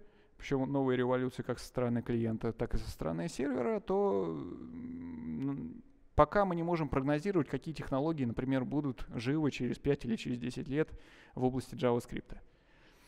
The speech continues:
Но тем не менее, тем не менее, уже можно его использовать. Следующий большой раздел — это дом-модель. Значит, что такое дом?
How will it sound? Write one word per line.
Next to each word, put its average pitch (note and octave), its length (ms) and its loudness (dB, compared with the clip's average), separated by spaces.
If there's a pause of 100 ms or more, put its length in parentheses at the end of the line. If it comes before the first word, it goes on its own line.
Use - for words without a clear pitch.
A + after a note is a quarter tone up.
(160)
Но F3+ 80 0
тем G#3+ 120 0
не F#3 100 2
менее, F#3 240 0
тем C3+ 160 -4
не C3 60 0
менее, E3 360 0
уже C#3 140 4
можно C#3+ 320 4
его A#2 240 4
использовать. - 600 -8 (2250)
Следующий G3+ 420 6
большой C#3 300 8
раздел — D#3 440 4 (420)
это D#3+ 360 2 (260)
дом-модель. C#3 640 4 (1600)
Значит, - 160 -8
что A3+ 160 6
такое F3+ 420 4 (180)
дом? A#2 340 2